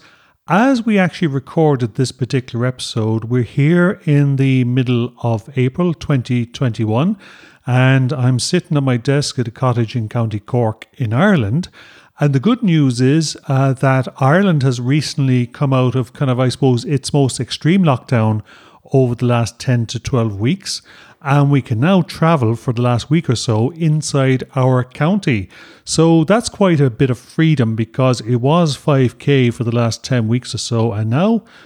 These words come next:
well, we live in County Cork, the, uh, one of the largest, if not the largest county in Ireland, and we can travel around the boundaries.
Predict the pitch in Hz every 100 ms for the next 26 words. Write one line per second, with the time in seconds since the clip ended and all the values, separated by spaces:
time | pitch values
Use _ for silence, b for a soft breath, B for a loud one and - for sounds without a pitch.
0 | B B 101 135 190 175 131 160 151 -
1 | 135 113 117 - 131 139 139 - 120 117
2 | 113 127 120 117 120 120 117 123 147 165
3 | 147 131 127 151 160 139 113 117 120 -
4 | - 127 110 113 107 117 156 180 151 151
5 | 165 - 165 - 139 131 139 135 B B
6 | _ 131 120 113 113 - _ - 139 151
7 | 113 92